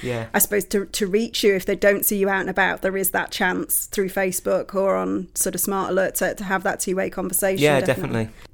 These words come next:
Speaker 2: So we've heard a lot about what you do to reach out to residents. Do you link in with local businesses too? And, and how do you find this differs? Obviously, it's a bit of a different audience, but they still have issues with crime. So how, how would you sort of, uh, link in with them?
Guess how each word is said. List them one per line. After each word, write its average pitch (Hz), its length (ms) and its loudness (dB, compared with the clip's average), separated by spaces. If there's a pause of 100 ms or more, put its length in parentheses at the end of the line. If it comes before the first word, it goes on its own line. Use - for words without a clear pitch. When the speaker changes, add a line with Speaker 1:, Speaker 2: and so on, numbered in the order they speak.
(140)
Speaker 2:
So 330 120 10
we've 320 160 6
heard 349 200 6
a 370 60 -2
lot 349 200 0
about 254 200 2
what - 140 2
you 240 40 -2
do 247 160 -2
to 220 160 -4
reach 226 220 -4
out 214 180 0
to 208 120 -6
residents. 175 880 -2
Do 262 140 -4
you 302 180 0
link 330 240 2
in 339 80 4
with 311 140 -4
local 247 300 0
businesses 240 580 0
too? 139 440 4
And, - 140 -8
and 185 160 -4
how 226 160 -2
do 240 80 -4
you 226 40 -4
find 226 260 0
this 202 160 0
differs? - 580 -2
Obviously, - 320 -2
it's 156 140 0
a 190 80 -2
bit - 280 -2
of 180 120 -6
a - 20 -10
different 190 460 -6
audience, 175 760 0
but 185 280 4
they 208 220 6
still 202 560 4 (100)
have 208 240 2
issues 202 360 0
with 185 140 0
crime. 180 560 0
So 185 360 4 (400)
how, - 260 2
how 220 160 4
would 214 180 4
you 214 60 -2
sort 202 220 2
of, 196 280 -4
uh, 190 280 2
link 190 260 -2
in 185 140 -2
with 185 160 -6
them? 143 340 -4